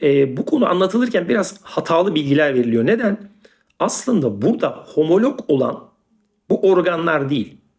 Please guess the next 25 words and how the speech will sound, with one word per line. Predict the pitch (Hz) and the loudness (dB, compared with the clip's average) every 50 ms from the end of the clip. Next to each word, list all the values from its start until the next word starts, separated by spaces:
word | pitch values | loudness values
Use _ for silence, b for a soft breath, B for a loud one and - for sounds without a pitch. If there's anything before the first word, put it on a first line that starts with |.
| _ - | _ -6
kemikler. | - - 180 175 160 165 - 160 127 - - - - _ _ _ _ _ _ _ _ _ _ _ _ _ _ _ _ - | -2 0 0 0 0 -2 -2 -4 -4 -6 -8 -14 -20 _ _ _ _ _ _ _ _ _ _ _ _ _ _ _ _ -4
Yani | 208 208 220 | -2 -2 0
ne | - - | -2 0
demek | 302 226 175 151 - | 0 0 0 0 0
kemikler? | - - 160 135 131 - - - - - - - - _ _ _ _ _ _ _ _ _ _ _ - - | 0 0 0 0 0 -2 -4 -4 -4 -6 -10 -18 -20 _ _ _ _ _ _ _ _ _ _ _ -6 -4
Bakın | 294 - 285 | -2 0 0
mesela | 285 - - 269 208 170 | 0 0 0 -2 -2 -4
dikkat | 247 - - 254 240 | -4 -2 -2 0 0
ederseniz | 320 - 440 427 - - 208 190 - - - - - - _ _ _ _ _ _ _ _ _ _ _ _ _ _ _ _ _ _ _ _ _ _ _ _ _ _ _ _ _ _ _ _ | 0 0 0 -2 -2 -2 -2 -2 0 -2 -4 -6 -8 -12 _ _ _ _ _ _ _ _ _ _ _ _ _ _ _ _ _ _ _ _ _ _ _ _ _ _ _ _ _ _ _ _
aslında | - - - - - 440 - | -6 -4 -4 -4 -2 -2 -2
hep | - - - | -2 -2 -2
benzer | 151 175 185 202 202 190 247 254 240 - | -2 0 2 2 2 2 0 -2 -2 -2
kemikler | - - 175 160 139 - - 156 139 135 | 0 0 0 0 0 -2 -2 -2 -2 -2
var | 123 117 104 - - - _ _ _ _ - | -2 -4 -6 -8 -14 -20 _ _ _ _ -6
ama | - 233 294 139 277 - - - _ _ _ | -2 0 0 0 -2 -4 -12 -20 _ _ _
boyutları | 147 151 208 240 254 311 - - - 269 262 285 247 | 0 2 4 4 4 4 2 2 0 0 0 2 2
biraz | 202 - 123 110 - - - | 2 0 0 -4 -4 -4 -2
farklı. | - 117 113 - - 117 110 - - _ _ _ _ _ _ - | -4 -4 -4 -4 -8 -10 -10 -10 -14 _ _ _ _ _ _ -2
Yani | 359 302 277 262 226 B B B B B _ - | -2 0 0 0 -2 B B B B B _ 0
biraz | 285 277 269 208 196 | 0 0 0 0 0
basitleştireyim, | 262 233 - 247 - - 269 240 - - - 233 208 196 185 | 0 0 0 -4 -2 0 0 0 0 2 2 2 2 2 2
tam | - - 190 220 214 202 | 0 -2 0 2 4 4
böyle | 220 220 202 220 220 | 4 4 4 2 4
değil | 285 294 208 | 4 4 4
ama | 156 175 233 - B | 2 0 -2 -6 B